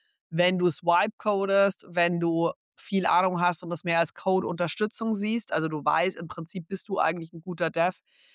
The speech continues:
und willst eigentlich mehr so deinen Dev-Prozess beschleunigen. Das heißt, du brauchst eigentlich wirklich mehr so die Fähigkeit, dass, ähm, eine A I Code produziert und dir nicht bei der Architektur oder sonst irgendwas hilft,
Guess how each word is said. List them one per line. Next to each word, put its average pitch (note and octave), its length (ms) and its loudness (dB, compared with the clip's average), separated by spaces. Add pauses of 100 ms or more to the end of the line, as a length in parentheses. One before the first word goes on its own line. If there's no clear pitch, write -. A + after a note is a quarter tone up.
(140)
und E3+ 200 0
willst F#3 260 4
eigentlich E3 240 0
mehr E3+ 240 4
so E3 160 0
deinen D#3 260 2
Dev-Prozess F#3 640 0
beschleunigen. F3 640 0
Das D#3 140 -10
heißt, D#3+ 220 -2
du E3 80 -16
brauchst E3+ 460 -6 (140)
eigentlich E3+ 240 -4
wirklich F3 240 -4
mehr E3 220 2
so E3 180 -2 (400)
die F#3 120 2
Fähigkeit, F#3+ 760 0
dass, E3 360 0
ähm, D3+ 440 0
eine E3 420 0
A D#3 140 2
I D#3+ 60 -2
Code G#3 360 0
produziert G#3+ 640 0
und E3 200 -8
dir E3 100 0
nicht F#3 200 -4
bei E3+ 120 2
der D#3+ 160 2
Architektur E3+ 580 -2
oder F3 140 2
sonst F3+ 320 -2
irgendwas G#3 420 2
hilft, G3+ 240 -2